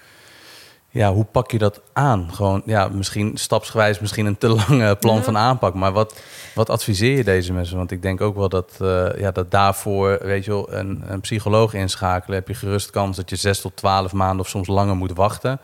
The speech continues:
Speaker 2: Ja.
Speaker 1: Er zijn gewoon mensen die, die echt wel baat hebben om bij jou een representantendag te doen. Maar wat kunnen zij zelf doen? Of hoe, hoe moet zij er zelf dan in staan?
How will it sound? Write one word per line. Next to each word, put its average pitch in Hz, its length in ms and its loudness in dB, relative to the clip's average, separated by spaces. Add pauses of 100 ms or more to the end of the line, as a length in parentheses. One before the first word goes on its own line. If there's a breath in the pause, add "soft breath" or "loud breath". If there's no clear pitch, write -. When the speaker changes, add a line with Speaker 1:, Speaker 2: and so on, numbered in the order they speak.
(120 loud breath)
Speaker 2:
Ja. 165 200 -8 (400 loud breath)
Speaker 1:
Er 104 60 -4
zijn 104 180 4
gewoon 104 260 2
mensen 98 360 0
die, 92 280 -4
die 95 200 -8
echt 104 200 -4
wel 98 120 -2
baat 95 320 2
hebben 92 220 0
om 92 120 -2
bij 90 80 -2
jou 90 240 2
een 90 120 -4
representantendag 101 960 -4
te - 80 -8
doen. 104 100 -2
Maar 92 80 -2
wat 107 140 -2
kunnen 107 200 -2
zij 101 140 0
zelf 101 340 2
doen? 101 220 0
Of 85 60 -6
hoe, 98 160 0
hoe 110 100 -2
moet 117 180 -2
zij 104 180 -2
er 101 80 -2
zelf 95 320 -2
dan 92 200 -4
in 117 160 -2
staan? 85 400 -6